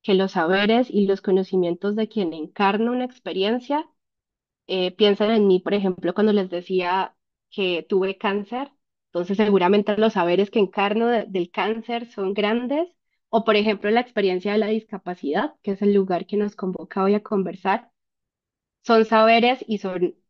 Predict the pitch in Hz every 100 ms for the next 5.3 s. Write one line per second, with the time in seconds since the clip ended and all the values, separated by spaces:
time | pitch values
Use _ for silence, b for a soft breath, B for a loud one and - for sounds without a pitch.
0 | _ - 220 226 220 180 202 214 233 277
1 | 302 233 220 214 196 190 180 170 196 208
2 | 185 196 - 285 277 - 190 190 208 202
3 | 202 208 196 190 170 175 185 202 233 277
4 | 285 190 185 196 202 214 208 175 170 185
5 | 226 262 302